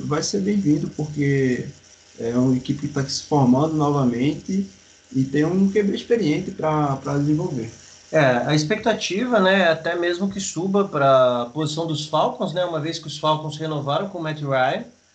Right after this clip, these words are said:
Speaker 2: então não, não se vê essa necessidade, né, de um Q B. E querendo ou não, ali na posição quinze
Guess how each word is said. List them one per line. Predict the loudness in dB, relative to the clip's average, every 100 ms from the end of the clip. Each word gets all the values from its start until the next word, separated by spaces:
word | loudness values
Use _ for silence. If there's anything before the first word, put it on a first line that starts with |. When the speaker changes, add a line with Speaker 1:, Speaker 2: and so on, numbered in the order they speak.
| _ _
Speaker 2:
então | -10 -4 -2 0
não, | -2 -2 -2 -2
não | -2
se | -2 -4
vê | -2
essa | -4 -2
necessidade, | -4 -4 -6 -6 -2 0 0 -2
né, | -4 -4
de | -2
um | -2
Q | -2
B. | 0 -2 -2 -8 -20 _
E | -4
querendo | -2 2 4
ou | 4
não, | 4 2
ali | 2 0
na | 0
posição | 0 -2 0 -2 -2
quinze | -4 0 0 0 -4 -8